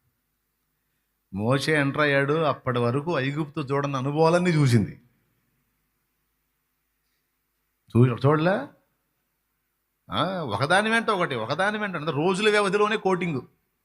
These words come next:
కందిరీగలు వచ్చినాయి, మిడతలు వచ్చినాయి, ఇది, ఆ, ఏమండి, మే-, ఈగలు వచ్చినాయి, కప్పలు వచ్చినాయి, అగ్ని వడగండ్లు కురిసినాయి, చిక్కటి చీకటి కమ్మింది, తెగుళ్ళు,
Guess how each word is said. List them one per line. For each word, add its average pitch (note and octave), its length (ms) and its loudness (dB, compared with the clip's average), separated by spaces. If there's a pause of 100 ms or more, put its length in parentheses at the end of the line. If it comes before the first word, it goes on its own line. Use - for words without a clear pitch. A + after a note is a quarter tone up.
(1700)
కందిరీగలు D3+ 480 2
వచ్చినాయి, E3 500 -4
మిడతలు C3+ 440 -2
వచ్చినాయి, D#3+ 540 -2
ఇది, B2 280 -2
ఆ, A2+ 80 -6
ఏమండి, C#3 420 -8 (240)
మే-, G#2+ 280 -2 (840)
ఈగలు C#3+ 320 2
వచ్చినాయి, D#3+ 380 -4
కప్పలు D3+ 380 -2
వచ్చినాయి, D#3+ 420 -4 (1500)
అగ్ని A#2+ 320 2
వడగండ్లు D#3+ 480 0
కురిసినాయి, E3 520 -6 (640)
చిక్కటి D#3 260 0
చీకటి D3 400 -2
కమ్మింది, E3+ 500 0 (1080)
తెగుళ్ళు, F3+ 460 6